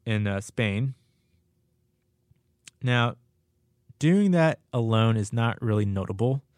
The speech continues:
Let's be honest, the Romans could field much better armies eight hundred years earlier. But what is notable, and I think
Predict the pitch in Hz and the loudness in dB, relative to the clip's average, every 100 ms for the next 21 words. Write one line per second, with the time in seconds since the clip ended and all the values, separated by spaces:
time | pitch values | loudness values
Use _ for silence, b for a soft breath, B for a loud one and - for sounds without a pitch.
0 | _ _ _ - 110 151 135 131 127 - | _ _ _ -12 -6 -2 2 2 0 -4
1 | 107 117 131 110 120 117 - b b b | 0 2 4 4 0 -4 -10 b b b
2 | b - 123 - - 156 139 120 117 120 | b -8 -8 -6 0 4 6 6 4 0
3 | _ 123 117 135 - _ _ _ _ - | _ -2 0 -2 -6 _ _ _ _ 0
4 | 127 135 156 120 113 110 107 104 101 - | 2 4 4 2 -2 0 -2 -4 -8 -12
5 | 113 113 120 117 110 101 98 95 - _ | -10 -8 -4 -4 -6 -6 -6 -8 -12 _
6 | - 120 101 - - - _ _ _ _ | -8 -6 -4 -8 -18 -20 _ _ _ _
7 | _ _ _ _ _ _ _ _ _ _ | _ _ _ _ _ _ _ _ _ _
8 | 147 147 135 147 - - 185 214 220 170 | 2 4 2 0 -2 -2 2 6 6 6
9 | 117 113 104 101 104 101 - 120 131 131 | 4 2 2 0 -2 -4 -4 -4 -4 -6